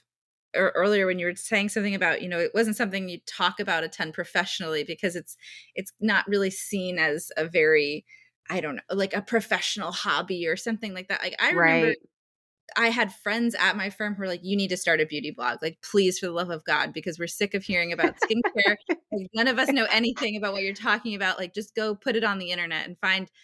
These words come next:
Speaker 1: find your people." And I did that, but it was always on the s-, like, I never talked about it at work. And
Speaker 2: Yeah.
Speaker 1: I remember I got, I got featured in a news story one time for this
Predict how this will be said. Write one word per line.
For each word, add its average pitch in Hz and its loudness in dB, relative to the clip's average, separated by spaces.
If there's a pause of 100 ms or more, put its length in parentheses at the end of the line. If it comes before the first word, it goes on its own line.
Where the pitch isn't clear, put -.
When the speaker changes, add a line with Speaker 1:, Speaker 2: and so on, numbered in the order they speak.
(220)
Speaker 1:
find 226 2
your 202 -2
people." 190 -6 (400)
And 202 0 (340)
I 226 2
did 269 -6
that, 247 0
but - -2
it 220 4
was 196 -2
always 208 2
on 180 -4
the 170 -6
s-, - -12
like, 196 -2
I 196 0
never 202 4
talked 185 -2
about 151 -4
it - -10
at - -12
work. 127 0
And 160 2
Speaker 2:
Yeah. 160 6
Speaker 1:
I - -8
remember 226 0
I 202 6
got, 185 2 (300)
I 196 -4
got 190 0
featured 233 0
in 185 0
a 175 -4
news 214 2
story 170 2
one 170 -2
time 175 0
for 180 -6
this - -6